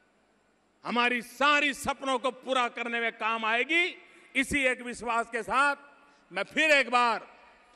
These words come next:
आप सबका हृदय से धन्यवाद करता हूं, और मैं सभी मेरे मजदूर भाइयों बहनों को विश्वास दिलाता हूं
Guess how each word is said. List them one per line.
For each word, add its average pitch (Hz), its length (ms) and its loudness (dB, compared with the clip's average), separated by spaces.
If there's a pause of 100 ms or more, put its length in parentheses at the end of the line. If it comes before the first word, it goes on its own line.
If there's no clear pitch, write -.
(160)
आप 233 280 2
सबका 226 320 -2
हृदय 226 320 0
से 220 140 -4
धन्यवाद 233 520 2
करता 254 280 0
हूं, 262 300 0 (680)
और 226 200 4
मैं 285 480 2 (480)
सभी 302 380 0
मेरे 262 320 0
मजदूर 247 380 -4
भाइयों 233 400 -2
बहनों 226 260 -4
को 220 80 -6
विश्वास 214 400 -6
दिलाता 196 380 -6
हूं 185 200 -6